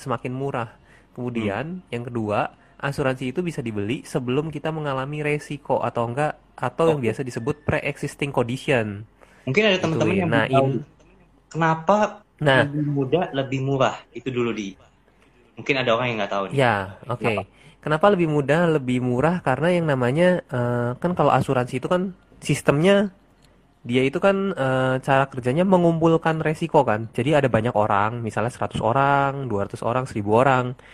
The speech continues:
Speaker 2: Yap.
Speaker 1: Itu s-, dari seratus orang tadi membeli polis asuransi dari sa-, suatu perusahaan.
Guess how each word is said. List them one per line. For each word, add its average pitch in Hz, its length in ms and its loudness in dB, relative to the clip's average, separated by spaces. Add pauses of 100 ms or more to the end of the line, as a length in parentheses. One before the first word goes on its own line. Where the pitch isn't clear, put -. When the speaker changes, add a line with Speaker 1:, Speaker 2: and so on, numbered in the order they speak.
(320)
Speaker 2:
Yap. 101 160 -2
Speaker 1:
Itu 175 160 4
s-, - 320 -8
dari 127 400 2
seratus 123 320 -2
orang 123 240 2
tadi 127 240 0
membeli 131 480 0 (400)
polis 123 320 2
asuransi 113 560 -2
dari 117 240 -2
sa-, - 160 -6
suatu - 320 -2
perusahaan. 101 640 0